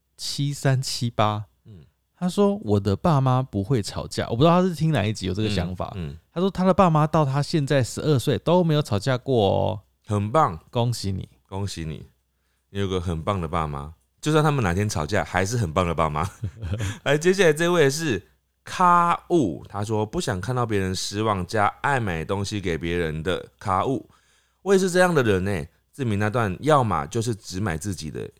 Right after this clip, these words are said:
Speaker 2: 不然就要买六个大家都有，怎么会只买四个人呢的那种扼腕感，我也蛮常发生的。现在想要买东西给别人之前，我都会刹车，告诉自己不要再想一直照顾别人了，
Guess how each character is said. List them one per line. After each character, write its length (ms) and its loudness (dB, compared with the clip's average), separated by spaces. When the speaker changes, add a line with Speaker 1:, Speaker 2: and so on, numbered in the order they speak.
Speaker 2:
不 80 -2
然 220 0
就 140 0
要 160 4
买 260 -2
六 260 6
个 180 -2
大 160 -2
家 120 -2
都 180 2
有， 200 0
怎 140 -8
么 80 2
会 100 6
只 200 -2
买 160 2
四 340 -2
个 180 2
人 220 4
呢 220 0
的 180 -2
那 80 2
种 220 0
扼 140 6
腕 280 0
感， 300 -6
我 100 0
也 80 2
蛮 200 -4
常 280 -8
发 200 -2
生 280 -4
的。 100 -6
现 200 -4
在 380 0
想 240 -4
要 160 0
买 180 -2
东 160 -4
西 120 -4
给 120 0
别 140 -4
人 160 -2
之 100 -6
前， 360 -6
我 100 -10
都 120 -2
会 100 0
刹 260 0
车， 320 -2
告 160 -6
诉 160 -4
自 160 -4
己 240 -10
不 80 -8
要 100 4
再 140 4
想 260 0
一 80 -8
直 140 -6
照 140 0
顾 140 -2
别 160 0
人 140 -2
了， 160 -6